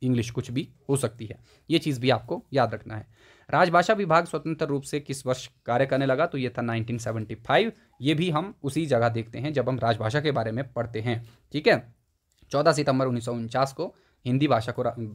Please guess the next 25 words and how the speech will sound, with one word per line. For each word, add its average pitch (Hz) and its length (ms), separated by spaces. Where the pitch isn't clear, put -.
हमारे 113 220
संविधान 113 400
में 131 100
राजभाषा 107 360
घोषित 104 320
किया 147 160
गया 143 140
था। 170 100
आठवीं 131 360
अनुसूची 110 340
में 151 160
भारतीय 113 360
में 127 140
कितनी 143 220
भाषाएं, 143 360
बाईस 127 320
भाषाएं, 123 280
ये 143 140
प्रश्न 120 260
भी 135 80
बहुत 117 220
बार 117 200
पूछा 117 180
जाता 104 200
है। - 180